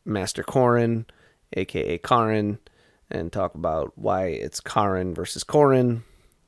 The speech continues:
and all that good stuff. So we'll, we'll have a whole episode talking about that guy pretty soon, but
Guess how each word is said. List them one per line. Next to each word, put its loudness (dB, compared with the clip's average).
and -6
all -6
that -8
good -8
stuff. -8
So -2
we'll, 8
we'll 10
have 8
a 4
whole 12
episode 4
talking 2
about 2
that -2
guy -2
pretty -6
soon, -4
but -4